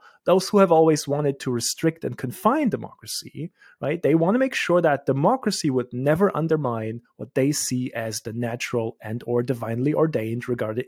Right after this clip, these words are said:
<laughs> depending on who you ask, um, order of sort of white Christian patriarchy. And those, and, and on the other side, you have those who envision, uh, America as a truly egalitarian, multiracial, pluralistic democracy. So again,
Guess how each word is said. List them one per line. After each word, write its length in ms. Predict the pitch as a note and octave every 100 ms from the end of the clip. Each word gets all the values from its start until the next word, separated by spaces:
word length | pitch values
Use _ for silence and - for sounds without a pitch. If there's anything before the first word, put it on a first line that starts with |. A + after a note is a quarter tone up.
| B2 -
<laughs> 220 | - - C3
depending 340 | B2 B2+ C#3
on 100 | C#3
who 140 | C3+
you 180 | D#3 G#3
ask, 380 | G2 A2 - - - - -
um, 340 | E3+ D#3 D3+ - -
order 400 | F3+ D3+ A2+ C#3+ - _
of 220 | D#3 C#3+ -
sort 160 | D3
of 60 | B2
white 180 | C3 -
Christian 420 | C3+ - C#3 C3+
patriarchy. 720 | A#3 A#3 A2+ A2 - - - - _ -
And 120 | G3
those, 320 | G3+ G#3 - -
and, 200 | F3+ F3
and 140 | F3+ E3
on 100 | E3+
the 80 |
other 200 | D#3+ G3+
side, 440 | G3 - G#2+ A2+ -
you 100 | D#3
have 140 | D3+
those 220 | C3+ C3 -
who 120 | -
envision, 720 | C3 B2 C#3 B2+ A#2 A#2 A#2+ _ _ -
uh, 160 | B2+ -
America 420 | C#3 A#2+ A#2+ B2
as 120 | A#2+
a 60 | A#2+
truly 360 | - B2 A#2
egalitarian, 640 | A#2+ A#2 A2+ - A2 A2 A2+
multiracial, 640 | A2 G#2+ A2 G#2+ - A#2
pluralistic 600 | B2 C3 G3 G#3+ - A#2
democracy. 520 | A2 G#2 - - B2+
So 220 | - F#3
again, 580 | F3 D#3+ F#3 A3 C#3 C3